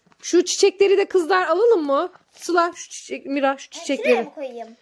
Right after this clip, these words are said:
Speaker 1: Ama oraya koyarsan kapanır. Şuraya koy, tam uca. Şimdi orada duruyor ya. Biraz daha
Speaker 2: Şuraya,
Speaker 1: uca al.
Speaker 2: şuraya bence.
Speaker 1: Biraz daha uca
Speaker 2: Böyle
Speaker 1: doğru al.
Speaker 2: yapayım.
Speaker 1: Tam uca doğru al ama.
Speaker 2: Ay, bence böyle. Bak, buradan bu olacak ya.
Speaker 1: Tamam. Koy bakalım.
Speaker 2: Şöyle
Speaker 1: Şu çiçekleri de şu üstte bir yere yapıştır. Ya, şuraya.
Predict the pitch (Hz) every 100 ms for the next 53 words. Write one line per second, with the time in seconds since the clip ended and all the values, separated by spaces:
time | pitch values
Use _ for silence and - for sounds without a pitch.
0 | _ - 247 285 294 294 311 311 359 277
1 | 269 269 233 - _ - 320 254 196 180
2 | 175 226 202 214 202 240 240 - 226 240
3 | 233 403 381 208 - _ - 302 269 254
4 | 226 185 214 330 - - - - - 247
5 | 254 254 262 220 196 196 185 180 165 -
6 | 294 311 269 285 233 190 170 147 - -
7 | _ _ _ - 277 269 269 269 254 262
8 | 208 _ _ 214 _ 247 247 254 254 247
9 | 247 240 440 _ - 269 202 180 _ _
10 | _ _ - 220 175 185 233 294 _ _
11 | _ _ _ _ _ 302 - - - 285
12 | 302 294 294 294 277 - 285 277 240 262
13 | 262 233 - - 185 202 196 220 156 156